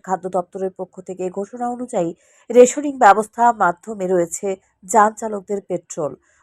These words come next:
গত কয়েকদিন ধরে এভাবে চলতে থাকলেও মানুষের সমস্যা সমাধানের দিকে এগোচ্ছে না। বৃহস্পতিবার সাত সকালে আমবাসা পেট্রোল পাম্পের সামনে আট নম্বর জাতীয় সড়কের রাস্তা অবরোধে বসে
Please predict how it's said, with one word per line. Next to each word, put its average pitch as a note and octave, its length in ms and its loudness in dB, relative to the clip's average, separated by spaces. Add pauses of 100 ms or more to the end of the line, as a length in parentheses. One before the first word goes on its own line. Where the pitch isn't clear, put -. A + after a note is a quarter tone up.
(140)
গত A3+ 240 4 (120)
কয়েকদিন C4 460 0
ধরে C4 260 -4
এভাবে G#3 340 -2
চলতে G3 340 -6
থাকলেও F#3 480 -2 (340)
মানুষের G#3+ 480 0
সমস্যা G#3+ 540 -4
সমাধানের F#3+ 640 -4
দিকে G3 200 -8
এগোচ্ছে E3 480 -6
না। D#3+ 140 2 (420)
বৃহস্পতিবার B3 680 0
সাত G3 280 -2 (120)
সকালে G3+ 280 -2 (140)
আমবাসা A3 540 -4
পেট্রোল F#3+ 340 -8
পাম্পের F3+ 400 -4
সামনে G#3+ 460 -8 (320)
আট A3+ 200 0 (140)
নম্বর A3+ 240 -4
জাতীয় F#3+ 340 -4
সড়কের F#3+ 420 -8
রাস্তা E3+ 320 0
অবরোধে F#3 420 -6
বসে G3+ 420 -10